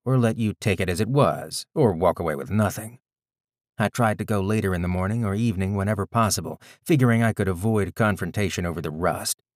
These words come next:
I didn't want to die over brown water. I moved on, and the lady behind me stepped up. I was a few paces away when voices rose, turning heated. I turned back out of curiosity, in time to see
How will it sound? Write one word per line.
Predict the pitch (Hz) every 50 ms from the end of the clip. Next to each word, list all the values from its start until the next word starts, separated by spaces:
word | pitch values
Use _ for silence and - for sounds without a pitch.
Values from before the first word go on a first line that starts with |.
| _ _ _ _ _ _ _
I | - 127
didn't | 120 104 104 98
want | 87 80
to | 73 73
die | 76 - 98 87 82 76 76 76
over | 71 76 73 73
brown | 73 85 90 92 92 92 90 85 82 80
water. | 80 87 87 85 - - - 113 113 - _ _ _ _ _ _ _ _ _ _ _ _ _ _ _ _ _ _ _ _ _ -
I | 117 107
moved | 101 101 101 98 92 90 107
on, | 98 95 98 101 110 113 110 110
and | 117 101 98
the | 98
lady | 98 98 113
behind | 107 101 90 107 95 92 95
me | 107
stepped | 101 - - 98 82 - _ -
up. | 90 71 - - _ _ _ _ _ _ _ _ _ _ _ _ _ _
I | - 95
was | 98 101 -
a | 90
few | - - 185 170 - _
paces | 131 127 117 - 117 95 92
away | 85 85 98 101 98 92 90
when | 85 87 87 85
voices | 78 - 101 98 92 87 - - 80 73 76
rose, | 78 78 78 73 - - - - - - - - _
turning | - 120 104 95 90 92
heated. | 90 80 - - 107 98 87 - - - - _ _ _ _ _ _ _ _ _ _ _ _ -
I | -
turned | - 120 110 101 87
back | 85 107 101 95 90 -
out | 98 92 85
of | 76 -
curiosity, | - - 107 87 87 92 92 95 101 92 - - - - 123 - _
in | - 110 95
time | - 117 110 107
to | 101 95
see | - 113 101